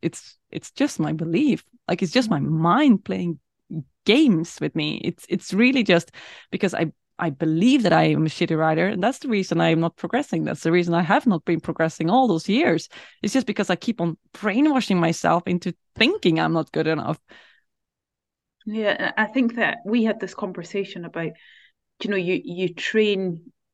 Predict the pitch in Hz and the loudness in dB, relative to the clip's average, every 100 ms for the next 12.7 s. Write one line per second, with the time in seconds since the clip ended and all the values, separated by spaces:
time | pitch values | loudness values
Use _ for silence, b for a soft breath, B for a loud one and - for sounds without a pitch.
0 | _ _ _ _ 294 190 196 185 - 214 | _ _ _ _ -10 -6 -4 -4 0 0
1 | 196 190 180 175 175 196 185 170 170 165 | 0 -2 -2 -4 -4 -4 -4 -6 -6 -8
2 | - 175 180 165 - - 190 170 190 202 | -8 -6 -4 -6 -8 -4 -4 -2 -4 -2
3 | 220 180 - 175 170 165 - - 202 175 | 0 -2 -4 -6 -6 -6 -8 -6 -4 -2
4 | 127 - _ - 190 175 170 B - 202 | -4 -10 _ -2 0 0 -2 B -4 0
5 | 214 - 180 - 233 226 226 208 170 170 | 0 -2 -8 -2 0 0 -2 -6 -4 -6
6 | 160 185 175 - - 156 160 196 180 180 | -4 -4 -4 -10 -12 -12 -6 -2 0 0
7 | 170 175 165 156 156 175 165 165 165 151 | 0 -2 -4 -6 -6 -6 -6 -10 -8 -8
8 | 165 165 143 147 135 139 _ _ 165 151 | -8 -8 -12 -12 -14 -14 _ _ -10 -8
9 | 147 143 - - 151 151 143 139 143 139 | -10 -12 -12 -12 -12 -10 -10 -12 -14 -14
10 | 143 - 151 - 185 175 170 _ _ _ | -14 -14 -12 -4 -2 -2 -6 _ _ _
11 | _ _ - 220 - 214 214 247 247 247 | _ _ 2 2 4 0 2 2 4 2
12 | 254 233 - 190 156 160 | 2 -2 -4 -6 -2 -2